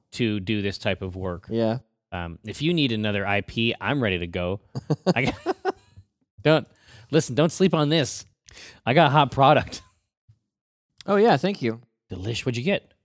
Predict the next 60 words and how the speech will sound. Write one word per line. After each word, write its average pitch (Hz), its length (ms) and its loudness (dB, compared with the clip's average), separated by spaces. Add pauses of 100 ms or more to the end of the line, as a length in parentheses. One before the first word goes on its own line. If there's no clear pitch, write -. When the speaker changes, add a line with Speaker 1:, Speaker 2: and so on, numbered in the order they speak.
(220)
Speaker 2:
Well, 214 120 2
I 135 200 4
took 151 200 -6
your 147 120 0
recommendation 139 640 2
and 117 100 0
ordered 120 220 2
a 113 40 0
set 123 240 0
of 123 80 2
those 110 480 0
Speaker 1:
Oh, 180 120 4
wow. 104 340 2
Yeah, 147 200 4
dude. 127 100 0
Speaker 2:
eighties, 185 360 0
the 110 100 -4
Speaker 1:
Dude. 110 80 -6
Speaker 2:
Grado 120 300 4
eighties. 127 460 -4
Speaker 1:
Okay, 156 220 2
okay, 143 180 -4
perfect. 123 440 0
Okay, 139 120 -2
yeah, 123 140 0
you 113 140 2
don't 190 100 2
need, 156 220 2
you 160 140 4
don't 208 60 6
need 196 140 4
the 156 80 2
ones 147 240 2
that 123 100 -2
I 123 200 4
have. 95 340 -2
Speaker 2:
I 147 100 8
wasn't 202 360 6
ready 160 240 8
to 143 80 6
bite 135 260 4
the 131 80 2
bullet 127 300 4
on 131 120 4
those. 135 160 2
They 185 60 6
were, 160 80 6
like, 113 100 2
five - 400 -2
hundred 131 200 4
dollars. 113 680 4
Speaker 1:
Well, 143 220 2
yeah, 151 200 2
Speaker 2:
But 123 120 2
Speaker 1:
I - 40 4
Speaker 2:
they 196 100 8
were 196 120 6
the 180 80 6
best 147 460 4
headphones 139 480 2